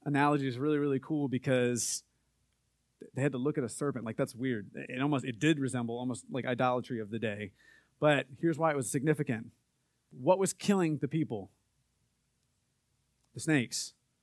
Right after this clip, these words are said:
The snake was the death. It was the poison. It was everything that was destroying their life, literally destroying their life. And so they had to make an image that looked exactly like it and raise it up for everybody to look at. Jesus,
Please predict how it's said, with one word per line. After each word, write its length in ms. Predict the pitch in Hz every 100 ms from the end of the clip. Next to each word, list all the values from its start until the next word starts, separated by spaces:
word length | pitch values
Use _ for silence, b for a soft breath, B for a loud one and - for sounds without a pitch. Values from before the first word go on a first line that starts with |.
| _ _ _ _ _ _ _ _ _ _ _ _ -
The 80 |
snake 340 | - 160 160 - _ _ - 208 120
was 500 | 127 143 143 - - _ _ _ _ -
the 140 | 135 110 _ -
death. 320 | 143 175 123
It 100 | -
was 140 | 120
the 80 | -
poison. 500 | - 156 185 143 117
It 140 | 120 139
was 220 | 131 135
everything 540 | 139 151 135 160 156
that 100 | 147
was 120 | 135
destroying 480 | - 117 160 147 139
their 120 | 131
life, 360 | 123 113 113 -
literally 400 | 135 147 139 127
destroying 340 | 120 - 123 120
their 120 | 117
life. 340 | 113 117 - _ _ _ _ _ _ _ _ _ _ _ _ _ _ _ -
And 100 | 117
so 80 | 120
they 80 |
had 100 | 127
to 60 | 131
make 160 | 135 139
an 60 |
image 240 | 143 139 127
that 100 | 143
looked 160 | 123 110
exactly 400 | 110 113 180 170
like 240 | 147 135
it 180 | 139 - -
and 140 | 123
raise 220 | 117 120
it 40 | 127
up 120 | 123
for 100 | 123
everybody 200 | 117 110
to 40 |
look 160 | 120 117
at. 240 | 107 113 - - _ _ _ _ _ _ _ _ -
Jesus, 720 | 131 151 123 104 - -